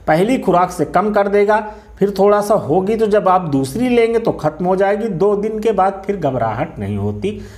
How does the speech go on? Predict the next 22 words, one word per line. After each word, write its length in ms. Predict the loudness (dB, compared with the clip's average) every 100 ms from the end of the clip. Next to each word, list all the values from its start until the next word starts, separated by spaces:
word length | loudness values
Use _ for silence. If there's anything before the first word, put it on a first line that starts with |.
| -4
ना 100 | -2
तो 160 | 0 0
बेचैनी 520 | 0 0 0 0 0
होती 340 | 0 -2 0 2
है, 120 | 2
ना 140 | 0 -2
तो 140 | -4
कोई 220 | 0 2 4
डर, 280 | 2 2 0
हाथ 360 | -4 -6 -2
पैर 160 | -2 -2
कांपना, 380 | -4 -6 -6 -8
ये 80 | -6
समस्याएं 540 | -8 -10 -8 -8 -6 -6
आती 300 | -8 -8 -10
हैं। 120 | -10 -14 -18 -4 2
तो 60 |
आपको 280 | 2 2 0
दोस्तों 360 | 0 -2 0 0
ये 200 | 4 2
लेना 320 | 2 0 0
है, 220 | -4 -6